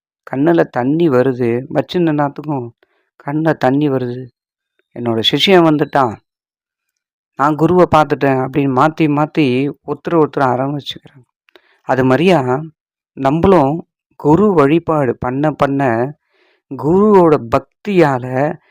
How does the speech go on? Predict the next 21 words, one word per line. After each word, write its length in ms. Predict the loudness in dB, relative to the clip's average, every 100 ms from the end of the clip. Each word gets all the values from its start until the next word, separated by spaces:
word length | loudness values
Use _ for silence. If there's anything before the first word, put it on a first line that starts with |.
| _ _ -4
நம்மளுக்கு 600 | -2 0 2 2 2 -2 -2 -2
பரிபூர்ண 920 | -4 -4 -8 -8 -4 2 2 4 4
ஆசீர்வாதம் 720 | 4 2 0 -2 0 -2 -2
கிடைக்கும். 640 | -2 -4 -4 -4 -2 -4 -8 _ _ _ -4
அதர் 600 | -2 -2 4 4 4 2 -6 _ -6
மூலியமா 680 | 2 6 8 6 6 4 4
நம்மளும் 580 | 2 2 2 2 0 -2
குருக்கு 420 | 0 0 -2 -4 -2
சிஷ்யனாகலாம். 720 | -2 -2 0 2 2 0 -2 -4 -20 -20 -4
குருக்கு 400 | 2 4 4 4 2
சிஷ்யனானா 560 | 0 2 4 4 4 4
நம்மளுக்கு 340 | 4 4 2
என்ன 260 | 2 4 4
கிடைக்கும்? 500 | 4 4 4 4 4
நட்பு 480 | 4 2 0 -4 0
கிடைக்கும். 840 | 2 2 2 4 4 4 2 -4 _ _ _
அந்த 240 | -4 0
நட்பு 400 | 4 4 2 0
மூலியமா 540 | 4 6 6 6 6 4 2 -4
நம்ம 600 | -8 -2 0 4 4 4 2 -6 _ _ _ _ _ _ _ _ _
குரு 360 | -4 2 4